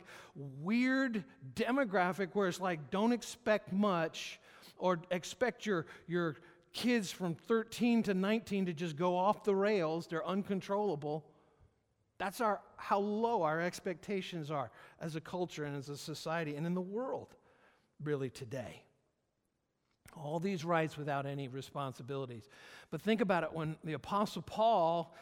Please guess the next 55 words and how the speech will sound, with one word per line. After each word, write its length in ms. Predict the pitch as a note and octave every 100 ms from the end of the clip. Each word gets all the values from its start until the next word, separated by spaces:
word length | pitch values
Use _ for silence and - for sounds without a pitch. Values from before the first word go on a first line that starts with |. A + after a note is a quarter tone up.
| -
in 100 | D#3
First 240 | F#3+ F#3+
Corinthians 460 | - G3+ E3+ G3 F3
thirteen, 460 | - F#3 A3 G3+ G#3
look 100 | C4+
at 80 |
what 160 | B3+ G#3+
he 180 | E3+ A3
said. 320 | - E3 A#2+
There's 200 | F3 G3
nothing 240 | A3+ A#3+
about 260 | A3 G3+ E3+
teenagers 540 | - G#3 G3 D#3 C#3+
here. 180 | D#3 C3 - -
First 200 | - G#3+
Corinthians 440 | - A3+ G3 A#3 G3+
thirteen, 420 | A3 G3 A3 D3
"When 140 | D#3+
I 100 | F3
was 200 | E3+ D#3
a 40 | C#3+
child, 640 | - - F#3 G#3+ C#4 D#4 - -
I 80 | D3
talked 340 | - F3+ E3+ F#3
like 160 | F3
a 40 | G3+
child. 520 | - G#3 F#3 C3+ B2 -
I 80 |
thought 260 | D#3 F3+ D#3
like 160 | D#3+ -
a 20 |
child. 380 | - - G3+ C#3+ - -
When 120 | F3+
I, 120 | F3+ E3+ -
and 180 | D#3+
I 60 | D#3
reasoned 440 | D3 G#3 A3+ G3+
like 200 | G3 F#3
a 40 | F#3+
child. 340 | - F#3 D3 - -
When 160 | E3+ F3+
I 160 | G3
became 400 | A#3+ C4 A3 A3
a 80 | G#3
man," 560 | G3 F#3+ A3+ A3 D#3 C#3
there's 280 | D#3 G#3 F#3+
no 200 | A#3+ B3+
teenage 580 | - C4 B3+ A#3 G3+
period 440 | - A#3+ G3 C#3+ B2+
in 120 | B2+
be-, 100 | A#2
here, 260 | C#3+ G2+ - -
in 140 | - D#3
between 340 | C#3 D#3 C3+
there. 240 | A2+ G2